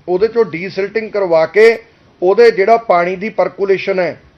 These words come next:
ਵੀ ਤਾਂ ਜੋ ਪਾਣੀ ਦਾ ਰਿਸਾਵ ਥੱਲੇ ਤੱਕ ਜਾ ਸਕੇ, ਇੱਕ ਤਾਂ ਉਹਦਾ ਇੰਤਜ਼ਾਮ ਕਰ ਰਹੇ ਹਾਂ।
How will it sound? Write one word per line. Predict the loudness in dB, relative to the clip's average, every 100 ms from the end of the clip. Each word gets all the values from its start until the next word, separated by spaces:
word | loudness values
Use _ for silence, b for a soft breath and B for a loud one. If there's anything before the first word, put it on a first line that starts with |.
| -10
ਵੀ |
ਤਾਂ | -2 2 4
ਜੋ | 2
ਪਾਣੀ | 0 -2 -2 0
ਦਾ | 0
ਰਿਸਾਵ | 0 -2 0 0
ਥੱਲੇ | -2 -6 -4
ਤੱਕ | -2 -4 -2
ਜਾ | 0 2
ਸਕੇ, | 0 -6 -8
ਇੱਕ | -8
ਤਾਂ | -4 -2
ਉਹਦਾ | -2 -8 -2 -2
ਇੰਤਜ਼ਾਮ | -2 -4 -4 -4
ਕਰ | -2 -2
ਰਹੇ | -2
ਹਾਂ। | -4